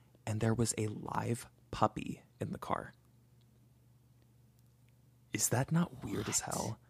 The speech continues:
Speaker 1: So investigators,
Speaker 2: Okay.
Speaker 1: ha-, they couldn't make any sense of that scene, you know? Oh, wait, what were you gonna
Speaker 2: Yeah.
Speaker 1: say? Sorry.
Speaker 2: I was just gonna say, um, maybe I missed it. Is Zeb female, male?
Speaker 1: He's male.
Speaker 2: Male.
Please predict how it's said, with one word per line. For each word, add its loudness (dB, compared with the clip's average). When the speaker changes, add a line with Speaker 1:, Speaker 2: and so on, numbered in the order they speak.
Speaker 1:
So 10
investigators, 10
Speaker 2:
Okay. 2
Speaker 1:
ha-, -
they 12
couldn't 12
make 10
any 4
sense 2
of -4
that -2
scene, 0
you 2
know? 2
Oh, 10
wait, 8
what 4
were 6
you 8
gonna 8
Speaker 2:
Yeah. 6
Speaker 1:
say? 4
Sorry. 2
Speaker 2:
I 10
was 6
just 4
gonna 8
say, 8
um, 6
maybe 8
I 10
missed 4
it. 2
Is 6
Zeb 4
female, 6
male? 0
Speaker 1:
He's 2
male. -4
Speaker 2:
Male. 4